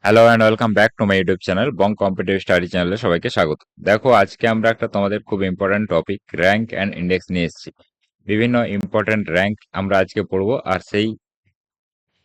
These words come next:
মানে, ইনডেক্স পড়বো, সেই ইনডেক্সে ভারতের র‍্যাঙ্ক আমরা দেখে নেবো আজকে।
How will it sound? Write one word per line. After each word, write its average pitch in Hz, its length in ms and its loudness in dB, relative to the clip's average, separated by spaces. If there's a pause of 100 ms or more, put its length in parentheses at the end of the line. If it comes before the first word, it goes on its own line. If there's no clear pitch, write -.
(360)
মানে, 104 200 2
ইনডেক্স 117 300 2
পড়বো, 113 260 2
সেই 113 200 0
ইনডেক্সে 107 360 -2
ভারতের 98 460 0
র‍্যাঙ্ক 110 300 0
আমরা 104 220 2
দেখে 92 220 -2
নেবো 95 180 -2
আজকে। - 280 0